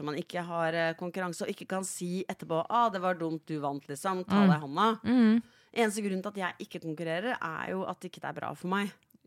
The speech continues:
Speaker 2: Ja, det er jo ikke bra for noen, tror jeg.
Speaker 1: Det er noen
Speaker 2: Eh, jeg
Speaker 1: som
Speaker 2: ko-
Speaker 1: elsker det, da.
Speaker 2: <laughs> Ja, men
Speaker 1: Konkurranse, altså idrettsfolk elsker jo konkurranser.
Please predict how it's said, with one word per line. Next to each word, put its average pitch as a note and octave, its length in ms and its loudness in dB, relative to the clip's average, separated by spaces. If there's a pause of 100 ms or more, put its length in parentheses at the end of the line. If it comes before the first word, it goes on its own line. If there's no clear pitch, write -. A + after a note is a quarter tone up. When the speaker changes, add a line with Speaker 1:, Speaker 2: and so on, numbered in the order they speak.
(140)
Speaker 2:
Ja, E3+ 160 4
det C#3 120 4
er E2+ 120 2
jo - 60 -12
ikke D#3+ 120 4
bra C#3 160 2
for E3 140 2
noen, D#3+ 240 6
tror F3+ 140 2
jeg. A#3 240 6 (840)
Speaker 1:
Det C#4 80 0
er B3 60 12
noen A#3+ 160 12
Speaker 2:
Eh, A#3 80 12
jeg A#3 200 8
Speaker 1:
som E4+ 60 2
Speaker 2:
ko- E4 60 6
Speaker 1:
elsker F#3+ 280 0
det, F#3+ 40 -2
da. C#4+ 340 6
Speaker 2:
<laughs> A3+ 200 6
Ja, G#3+ 200 0 (120)
men G#3 120 4
Speaker 1:
Konkurranse, G#3 680 0 (260)
altså G3+ 240 2
idrettsfolk D#3+ 800 -2
elsker C4 320 -2
jo B3 80 0
konkurranser. A#3+ 540 -2